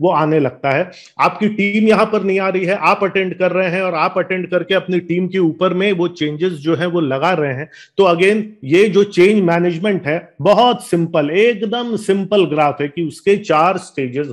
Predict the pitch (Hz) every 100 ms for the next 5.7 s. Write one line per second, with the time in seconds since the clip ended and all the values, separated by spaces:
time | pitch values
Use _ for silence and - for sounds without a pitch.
0 | 101 110 123 107 - - - 156 220 175
1 | 233 254 - 208 208 170 190 208 208 _
2 | _ _ _ _ _ _ _ _ _ _
3 | - 143 196 156 214 240 - 190 147 165
4 | 180 - - 113 160 - 147 156 143 160
5 | 160 - 131 139 107 113 98